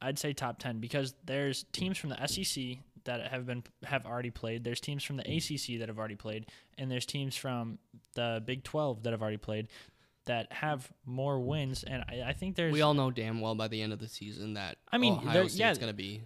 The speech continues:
Speaker 1: but they haven't, they don't have anything to prove right now, and they're fifth in the country, you know?
Speaker 2: I don't
Speaker 1: It, I just think that they gotta get a couple games underneath their belt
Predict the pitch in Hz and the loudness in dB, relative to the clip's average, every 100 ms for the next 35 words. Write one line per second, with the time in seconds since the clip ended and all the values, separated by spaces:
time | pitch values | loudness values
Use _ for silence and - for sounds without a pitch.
0 | - 151 180 170 196 147 147 170 165 160 | -2 2 2 4 2 2 0 0 0 0
1 | 151 151 160 120 - 170 151 131 117 113 | 0 0 0 -2 0 0 2 0 0 -2
2 | 107 - - 123 117 107 - - 98 123 | -4 -8 -6 -2 -2 -4 -8 -14 -2 2
3 | 120 - - 123 - - - - 131 120 | 2 -2 -4 -4 -4 -12 -18 -6 -2 -2
4 | - 110 - - - _ _ _ _ _ | -2 -4 -6 -12 -18 _ _ _ _ _
5 | _ - 131 117 117 143 _ _ _ _ | _ -6 0 0 0 -6 _ _ _ _
6 | _ _ _ _ _ - 131 135 170 147 | _ _ _ _ _ -20 -8 0 0 2
7 | 147 175 175 165 156 147 139 131 135 131 | 0 2 0 -2 -2 -2 -2 -2 0 0
8 | 131 127 - 127 120 120 127 123 107 120 | 0 -2 -2 -6 -4 -4 -2 -2 -2 -2
9 | 120 123 117 107 104 120 113 - | -2 -2 -2 -2 0 2 0 -4